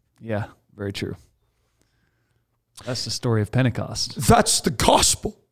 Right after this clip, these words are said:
Speaker 1: Mm-hmm.
Speaker 2: Paul, who is Saul, the moment that you get that realization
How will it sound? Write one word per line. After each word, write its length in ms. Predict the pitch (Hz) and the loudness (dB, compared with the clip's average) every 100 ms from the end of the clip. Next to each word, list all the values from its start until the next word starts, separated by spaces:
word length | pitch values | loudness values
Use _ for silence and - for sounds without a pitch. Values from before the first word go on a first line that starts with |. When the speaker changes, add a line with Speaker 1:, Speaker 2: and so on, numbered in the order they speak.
| _ _ _ _ _ _ _ _ _ _ _ _ _ _ _ _ _ | _ _ _ _ _ _ _ _ _ _ _ _ _ _ _ _ _
Speaker 1:
Mm-hmm. 80 | 123 | 2
Speaker 2:
Paul, 680 | 117 190 220 247 262 - _ _ _ _ _ | 6 8 8 6 2 -10 _ _ _ _ _
who 160 | 220 214 | 4 6
is 120 | 202 | 6
Saul, 800 | - 214 208 240 254 247 - _ _ _ _ _ _ _ _ _ _ _ _ _ _ _ _ _ _ _ - | 6 8 10 10 8 4 -6 _ _ _ _ _ _ _ _ _ _ _ _ _ _ _ _ _ _ _ 2
the 100 | 208 | 6
moment 360 | 196 233 240 | 8 8 6
that 200 | 226 208 | 4 4
you 120 | 220 196 | 2 4
get 280 | 139 233 | 4 4
that 180 | 220 214 | 6 6
realization 1000 | - 190 208 202 190 151 190 233 120 107 | 6 6 8 8 6 6 6 4 0 -4